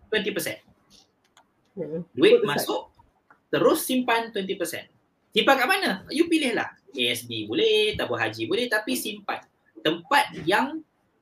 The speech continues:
Speaker 1: uh, duit itu akan boleh berkembang. Maknanya ada investment lah berlaku di situ. Tabung haji ada, A S B ada. So, kalau ada lagi, uh, in-, instrumen lain yang you suka, boleh gunakan yang tu. Tapi itu tempat duit berkembang,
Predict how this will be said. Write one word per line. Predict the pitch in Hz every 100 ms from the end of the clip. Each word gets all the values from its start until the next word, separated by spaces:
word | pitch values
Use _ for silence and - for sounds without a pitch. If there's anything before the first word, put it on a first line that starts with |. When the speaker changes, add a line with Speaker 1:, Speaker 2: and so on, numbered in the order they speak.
| -
Speaker 1:
uh, | 147 147 147
duit | 156 147
itu | - 196 254 240
akan | 170 - 190 180
boleh | 175 185
berkembang. | 160 170 - 156 127 107
Maknanya | 104 117 151 175
ada | - 143 156
investment | 156 147 139 139 147 131
lah | 175 165
berlaku | 151 165 170 170
di | 170
situ. | - - 165 -
Tabung | 113 247
haji | 135 160 190 180
ada, | 175 180 180 180 180 _ _ -
A | 131
S | 135 143
B | 165 185 170
ada. | 165 175 175 175 - - -
So, | 143
kalau | 143 143
ada | 143 143 143
lagi, | 143 139 139 139 139
uh, | 127 131 127
in-, | 147 - -
instrumen | 156 - 156 156 151
lain | 147 151 147
yang | 139
you | 147
suka, | - 165 247 233
boleh | 175 160
gunakan | 135 147 139 135
yang | 131
tu. | -
Tapi | - 175 165
itu | 254 247
tempat | 202 196 202 - - _ _ 139
duit | 143 165 165
berkembang, | - - 147 143 190 -